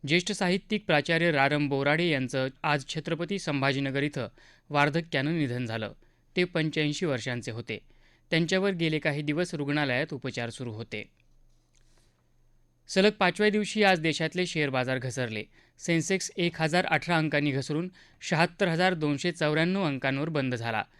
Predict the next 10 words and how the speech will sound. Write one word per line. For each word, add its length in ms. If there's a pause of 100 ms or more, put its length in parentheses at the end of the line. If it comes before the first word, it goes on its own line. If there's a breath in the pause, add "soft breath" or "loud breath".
(320 soft breath)
निफ्टी 400 (120)
तीनशे 340
दहा 260
अंकांनी 380
घसरून 360 (400 soft breath)
तेवीस 340
हजार 220
बहात्तर 500
अंकांवर 480
स्थिरावला. 580